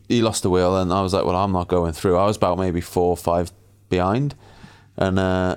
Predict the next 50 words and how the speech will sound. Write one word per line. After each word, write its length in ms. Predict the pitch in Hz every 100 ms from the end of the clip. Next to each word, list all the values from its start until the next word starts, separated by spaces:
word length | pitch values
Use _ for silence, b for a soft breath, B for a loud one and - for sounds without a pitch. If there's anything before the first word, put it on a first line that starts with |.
| -
a 80 | -
few 200 | - 117
of 60 | 101
them 140 | 92
start 500 | - 98 92 - -
chopping 400 | - 87 - 92
off 260 | 85 - -
with 140 | 95
him, 220 | 85 85
but 280 | 85 80 - b b b b b _ - -
it 60 |
was 120 | 95
just 160 | 90 -
getting, 220 | 87 82
what, 220 | 87 87 - -
bigger 220 | 101 87 90
and 100 | 87
bigger. 320 | 82 85 87
It 100 | 95
went 220 | 98 123
up 100 | 131
to 80 | -
about 220 | 90 95
twenty 260 | - 107 95
seconds 380 | - 107 - 98
in 80 | 82
the 100 | 69
end. 280 | 85 104 - b b b _
But 120 | -
Almeida, 680 | 80 101 113 110 92 87 87 -
I 100 | 101
knew 160 | 113
Almeida 440 | 104 98 101 98 92
was 140 | 90
in 100 | 87
the 80 | 85
group, 380 | 78 87 - -
and 80 | 92
he 60 | 92
had 160 | 92 80
a 180 | -
bunch 240 | - 90 -
of 60 | 90
U 120 | 92
A 60 |
E 160 | 90 90
guys 300 | 92 87 87
with 140 | 92 87
him, 140 | 85
so 260 | 90 90